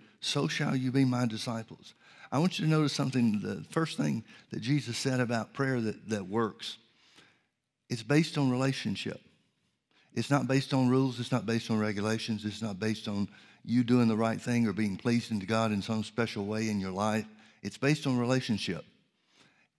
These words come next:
Jesus said, "If you abide in me," well, if we abide in him, then that means we're walking in, in the Spirit, not by the flesh.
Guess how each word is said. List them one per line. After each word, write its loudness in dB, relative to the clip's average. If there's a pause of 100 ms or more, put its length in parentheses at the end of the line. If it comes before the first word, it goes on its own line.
(100)
Jesus 2
said, 6
"If 2
you 0
abide 4
in 6
me," 0
well, 0
if -4
we 2
abide 2
in 4
him, 0 (760)
then 2
that 6
means 6
we're 2
walking 2
in, 4 (100)
in 2
the 2
Spirit, 2
not 2
by 2
the -6
flesh. -6